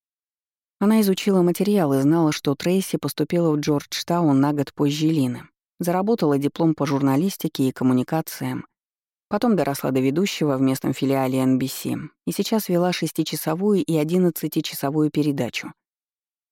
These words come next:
Став местной знаменитостью, она в возрасте под тридцать вышла замуж, родила двоих детей и где-то в тридцать пять развелась. И снова вышла замуж в сорок за девелопера.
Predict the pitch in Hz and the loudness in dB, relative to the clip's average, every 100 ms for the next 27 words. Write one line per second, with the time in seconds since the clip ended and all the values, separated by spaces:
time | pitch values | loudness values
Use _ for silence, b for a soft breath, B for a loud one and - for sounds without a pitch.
0 | _ _ _ - 226 220 214 214 - 185 | _ _ _ -4 -2 0 2 2 2 2
1 | 180 185 214 240 147 - 139 135 143 147 | 4 4 4 2 -2 -2 -2 2 2 0
2 | 156 185 165 156 - 151 139 - - 190 | 0 0 0 -2 -4 -4 -6 -6 -6 -4
3 | 160 139 143 - 135 147 180 175 156 143 | -2 -2 -4 -2 -2 -2 -2 -2 -2 -4
4 | 143 160 196 165 131 131 131 135 - 180 | -2 0 0 0 0 0 0 -4 -2 -2
5 | 147 135 - 127 - 131 - - 151 139 | -2 -2 -4 -6 -6 -6 -6 -4 -4 -4
6 | 131 123 120 85 - - _ _ _ _ | -4 -4 -6 -8 -14 -18 _ _ _ _
7 | _ _ - 202 226 226 170 160 - 143 | _ _ -2 0 2 2 2 0 0 0
8 | 165 170 156 - - 127 117 135 139 143 | 2 2 0 -4 -4 -2 -2 -2 0 2
9 | 147 127 120 - 117 | 2 0 -2 -6 -10